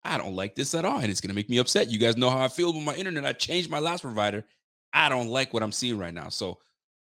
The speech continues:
hopefully it'll, it'll stable itself out because, uh, this is not, this is not making me happy right now, and I'm about to rage. And I, I don't wanna rage on you fine folks.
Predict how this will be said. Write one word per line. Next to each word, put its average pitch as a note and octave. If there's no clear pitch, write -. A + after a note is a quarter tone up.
hopefully B2
it'll, A2+
it'll G#2+
stable A#2+
itself G#2+
out G2+
because, F#2
uh, G2
this G#2
is G2
not, G#2+
this G#2
is G#2+
not G2+
making G2
me F#2+
happy F#2
right F2
now, E2
and E2+
I'm F2
about F#2
to E2+
rage. E2
And F2
I, F2
I F#2
don't G2
wanna G2
rage F2+
on F2+
you E2+
fine E2
folks. -